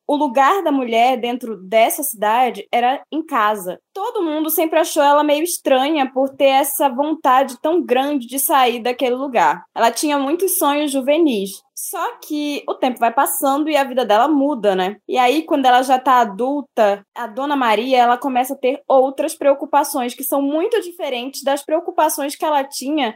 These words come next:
quando ela era criança e quando ela era jovem, né? Os habitantes da ilha que ela mora não parecem tratar bem o seu filho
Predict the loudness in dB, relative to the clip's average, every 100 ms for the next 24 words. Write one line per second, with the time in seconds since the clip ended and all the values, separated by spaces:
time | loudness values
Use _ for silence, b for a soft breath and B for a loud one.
0 | _ -2 2 4 6 4 2 0 0 0
1 | -2 -4 -4 -6 -6 -2 2 2 2 0
2 | 0 2 2 0 -6 -6 -4 -6 -10 -16
3 | -8 -8 -6 -2 -2 -2 0 2 2 0
4 | -2 -2 -2 -2 0 4 4 2 0 0
5 | 2 2 2 -4 -4 -4 -2 -2 -2 -2
6 | -2 0 -2 -2 -2 -4 -6 -6 -8 -14